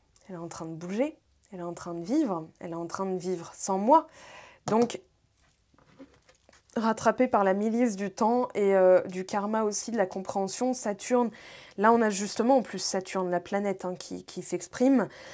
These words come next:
euh, qui va dire, « Regarde, euh, tout ce que t'as appris, tout ce que t'as compris, peut-être des choses qui vont ressortir aussi. »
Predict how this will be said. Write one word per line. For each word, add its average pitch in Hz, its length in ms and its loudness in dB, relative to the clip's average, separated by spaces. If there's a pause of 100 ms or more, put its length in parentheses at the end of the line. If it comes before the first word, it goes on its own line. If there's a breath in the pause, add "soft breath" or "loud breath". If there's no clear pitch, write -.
(260 loud breath)
euh, 180 260 4
qui 185 180 -10
va 185 140 4
dire, « 220 240 2
Regarde, 208 360 0
euh, 165 460 -2 (240)
tout 196 140 -12
ce - 80 -12
que 214 80 -2
t'as 190 200 2
appris, 247 460 4
tout 247 140 -10
ce - 80 -10
que 185 80 -2
t'as 170 160 -2
compris, 254 600 2 (1000)
peut-être 185 260 -2
des 196 120 2
choses 220 240 -2
qui 196 100 -6
vont 175 140 0
ressortir 180 500 -2
aussi. » 226 420 -2